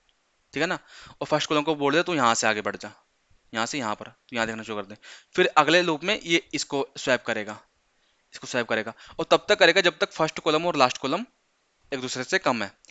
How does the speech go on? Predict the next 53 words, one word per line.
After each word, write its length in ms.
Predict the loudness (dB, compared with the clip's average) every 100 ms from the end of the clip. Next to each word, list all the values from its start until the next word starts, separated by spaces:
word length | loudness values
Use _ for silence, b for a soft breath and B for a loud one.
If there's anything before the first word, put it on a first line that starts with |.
| -4
अगर 120 | -2
वो 60 | -2
जिस 160 | 0 2
टाइम 160 | 2
बराबर 260 | 4 4 4
हो 100 | 2
जाएंगे 260 | 0 -4 -8 _ _ _ -6
तो 100 | 0
बाहर 220 | 4 4
आ 60 | 4
जाएगा। 260 | 2 -2 -4 B B -6
इस 100 | 0
तरीके 240 | 2 2
से 100 | 0
हमारा 220 | 4 4 4
जो 140 | 0 -2
आंसर 300 | -2 0 2
है 80 | 0 -4 b b b
पहले 220 | 0 0 0
ऐसे 240 | 0 0 0
बने, 200 | 0 0
ऐसा 300 | 2 0 0
बना 180 | 0 2
था, 120 | 0 -4 _
फिर 100 | -6 -2
ऐसे 260 | -2 -2
से 140 | -4 -4 -2
ऐसे 200 | -2 -2
बन 160 | -4 -4
जाएगा 220 | -4 -4 b b
और 120 | -6 -4
हम 80 |
उसको 160 | -2 -2
रिटर्न 240 | 0 0 -2
कर 120 | -6
देंगे। 220 | -6 -12 -16 _ B B B B -2
तो 200 | 2 2
दोनों, 360 | 4 2 4 2
दोनों 380 | 0 -2 -2 0
मेथड 200 | 0 4
आपको 200 | 2 2
मैंने 140 | -6 -6
समझा 280 | 0 2
दिए, 200 | 2 0 -4 _ _ _
ठीक 80 | -2
है 40 | -2
ना। 100 | 0
I 100 | 0
hope 120 | 2
आपको 180 | 0 -2
समझ 240 | -2 2
आया 120 | 4
हो 120 | 4